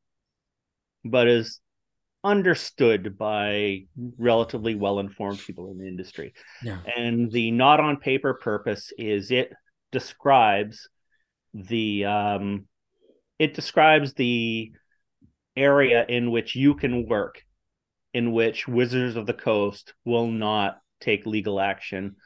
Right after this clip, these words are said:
Speaker 1: whether it's legitimate or not.
Speaker 2: Mm-hmm,
Speaker 1: Because
Speaker 2: mm-hmm.
Speaker 1: the truth of the situation is that it doesn't matter how legitimate an action by wotc would be, because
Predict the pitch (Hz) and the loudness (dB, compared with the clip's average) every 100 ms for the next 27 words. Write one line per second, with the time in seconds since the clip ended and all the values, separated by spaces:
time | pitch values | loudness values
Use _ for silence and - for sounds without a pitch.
0 | _ _ 110 120 127 123 123 - 120 113 | _ _ -2 2 4 2 0 -2 -6 -4
1 | - 127 135 127 135 135 113 107 101 82 | -2 0 2 2 -2 -2 -6 -4 -6 -8
2 | - - _ _ _ _ _ 214 127 123 | -12 -20 _ _ _ _ _ -8 -4 -2
3 | 98 - 110 110 117 185 208 202 - _ | -4 -6 -12 -12 -4 0 2 0 -12 _
4 | - 117 123 - 117 - 113 85 90 92 | -12 -8 -8 -8 -8 -4 -4 -6 -10 -14
5 | 92 - _ _ _ 101 98 - 101 104 | -16 -18 _ _ _ -6 -6 -4 -2 -2
6 | - 127 139 160 113 113 107 104 104 - | 2 2 2 -4 -6 -4 -2 -2 -4 -8
7 | _ _ _ _ _ 135 123 113 104 120 | _ _ _ _ _ 0 0 -2 -4 -2
8 | 107 101 90 - _ 117 101 101 - 104 | -2 -4 -6 -10 _ -8 -6 -6 -8 -8
9 | 90 95 90 - - 85 95 95 90 - | -4 -4 -4 -8 -10 -12 -10 -10 -8 -6
10 | 90 - _ - - _ _ 123 - - | -8 -10 _ -20 -20 _ _ -6 -2 0
11 | 123 127 120 | 2 2 -2